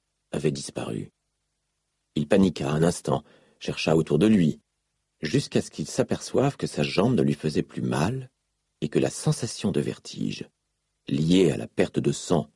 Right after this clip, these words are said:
au choc et peut-être à l'hypothermie, avait disparu elle aussi. « Ah !» se dit-il, « ça recommence. »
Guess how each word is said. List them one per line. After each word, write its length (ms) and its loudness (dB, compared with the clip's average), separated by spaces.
au 100 -6
choc 520 0
et 100 -4
peut-être 380 -2
à 20 -8
l'hypothermie, 680 2
avait 260 -2
disparu 760 -8
elle 180 -4
aussi. « 520 -10
Ah !» 500 -4
se 180 -8
dit-il, « 560 -8
ça 160 -8
recommence. » 920 -8